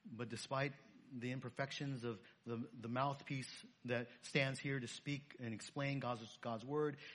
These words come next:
it is God's Spirit that works in your heart. And you say, "Oh, he said that, but he means this.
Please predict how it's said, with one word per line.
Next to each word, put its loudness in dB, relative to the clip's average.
it 2
is 2
God's 4
Spirit 4
that 0
works -2
in -2
your 4
heart. 4
And -2
you -2
say, -4
"Oh, 0
he -4
said 2
that, 0
but -6
he -4
means -4
this. -8